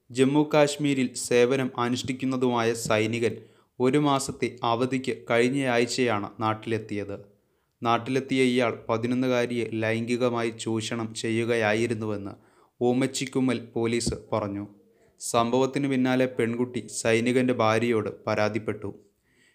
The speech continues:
എന്നാൽ പോലീസിൽ അറിയിക്കുന്നതിന് പകരം വിഷയം മറച്ചുവെക്കാനാണ് ഇവർ ശ്രമിച്ചത് എന്നും പോലീസ് പറഞ്ഞു. മാർച്ച് ഇരുപത്തിരണ്ടിന് മധുരയിലെ സർക്കാർ ആശുപത്രിയിൽ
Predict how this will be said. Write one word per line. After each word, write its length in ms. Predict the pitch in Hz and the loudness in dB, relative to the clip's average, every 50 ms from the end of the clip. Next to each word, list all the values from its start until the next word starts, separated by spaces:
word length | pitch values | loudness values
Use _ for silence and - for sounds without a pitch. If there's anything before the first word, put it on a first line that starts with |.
| _ - - | _ -8 -6
എന്നാൽ 260 | 113 120 123 127 127 | -2 2 2 2 2
പോലീസിൽ 640 | 127 - - 120 120 120 123 131 127 - 135 123 - - - | 0 -2 -2 0 2 4 2 2 2 0 -4 -6 -6 -4 -2
അറിയിക്കുന്നതിന് 680 | 117 117 117 117 120 113 - 131 127 127 123 127 127 127 | 0 2 2 2 0 0 0 0 0 0 0 0 0 0
പകരം 360 | 127 117 110 113 110 107 107 - - _ _ _ _ - | 0 0 0 0 -2 -4 -6 -8 -18 _ _ _ _ -4
വിഷയം 420 | 123 127 123 - 139 139 135 117 110 - | -2 -2 0 0 0 0 0 -2 -4 -6
മറച്ചുവെക്കാനാണ് 920 | 117 117 117 120 120 120 - 139 127 120 123 - 123 117 117 107 101 101 - - | -4 -2 0 0 0 0 0 0 0 0 0 0 -2 0 0 -2 -4 -4 -6 -6
ഇവർ 280 | - 117 110 113 - - | -4 -2 -2 -2 -4 -4
ശ്രമിച്ചത് 540 | - - - 117 113 113 110 113 123 117 120 | -8 -6 -4 -2 -2 -2 -2 -2 0 0 2
എന്നും 300 | 113 110 107 101 90 - - _ _ _ _ | 0 0 -2 -4 -8 -12 -18 _ _ _ _
പോലീസ് 360 | - 113 113 117 120 117 - 123 | -2 0 0 0 0 0 0 0
പറഞ്ഞു. 400 | 110 107 104 101 101 101 98 - - _ _ _ _ _ _ _ _ _ _ _ _ - | 0 0 0 -2 -4 -6 -10 -12 -16 _ _ _ _ _ _ _ _ _ _ _ _ -2
മാർച്ച് 360 | 120 120 123 127 127 - - 131 | 0 2 2 2 0 -2 -2 0
ഇരുപത്തിരണ്ടിന് 760 | 127 127 131 131 139 131 131 127 127 127 120 110 - - 117 | 2 2 2 2 0 0 2 2 2 0 0 -2 -8 -6 -4
മധുരയിലെ 540 | 113 117 117 120 127 131 131 131 131 131 131 | -4 -2 0 2 2 4 4 4 4 2 2
സർക്കാർ 580 | 131 - 123 113 113 110 113 - 123 123 120 - | 0 0 0 0 -2 -2 0 0 0 0 0 0
ആശുപത്രിയിൽ 800 | - 113 113 113 113 - 123 120 113 110 - 113 107 104 101 - | 2 2 2 0 0 -2 -2 -2 -4 -4 -4 -4 -4 -4 -6 -8